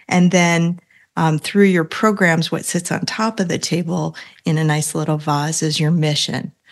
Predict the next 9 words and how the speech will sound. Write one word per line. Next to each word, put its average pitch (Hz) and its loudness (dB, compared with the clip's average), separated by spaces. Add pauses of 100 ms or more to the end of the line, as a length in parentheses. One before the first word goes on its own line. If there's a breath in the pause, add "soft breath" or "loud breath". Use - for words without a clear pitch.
(200 loud breath)
So 170 2
you're 160 4
able 202 4
to 175 0 (400 loud breath)
fulfill 240 2
your 226 4
mission 170 2
by 165 2
having 170 0